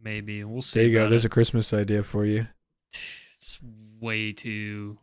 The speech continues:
Speaker 1: it's,
Speaker 2: No, it's
Speaker 1: it's
Speaker 2: not. You
Speaker 1: late.
Speaker 2: send
Speaker 1: It's
Speaker 2: it,
Speaker 1: too
Speaker 2: you
Speaker 1: late.
Speaker 2: just, like,
Speaker 1: No,
Speaker 2: send
Speaker 1: I'm
Speaker 2: it to a
Speaker 1: done. No,
Speaker 2: company
Speaker 1: I
Speaker 2: and
Speaker 1: don't,
Speaker 2: they
Speaker 1: I
Speaker 2: go
Speaker 1: don't care anymore.
Speaker 2: <laughs>
Speaker 1: Hundreds of
Speaker 2: Oh.
Speaker 1: dollars down the drain.
Speaker 2: Oh, man.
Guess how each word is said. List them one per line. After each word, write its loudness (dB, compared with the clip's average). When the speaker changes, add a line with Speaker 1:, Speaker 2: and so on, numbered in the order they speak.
Speaker 1:
it's, 2
Speaker 2:
No, 8
it's 4
Speaker 1:
it's 2
Speaker 2:
not. 8
You -2
Speaker 1:
late. 4
Speaker 2:
send 8
Speaker 1:
It's 6
Speaker 2:
it, 0
Speaker 1:
too -2
Speaker 2:
you -2
Speaker 1:
late. 0
Speaker 2:
just, 2
like, 8
Speaker 1:
No, 10
Speaker 2:
send 8
Speaker 1:
I'm 8
Speaker 2:
it -4
to 8
a 12
Speaker 1:
done. 8
No, 4
Speaker 2:
company 8
Speaker 1:
I 8
Speaker 2:
and 8
Speaker 1:
don't, -
Speaker 2:
they 6
Speaker 1:
I 10
Speaker 2:
go 10
Speaker 1:
don't 2
care 10
anymore. 6
Speaker 2:
<laughs> -16
Speaker 1:
Hundreds 0
of 4
Speaker 2:
Oh. 4
Speaker 1:
dollars 0
down 2
the -4
drain. -4
Speaker 2:
Oh, -2
man. 2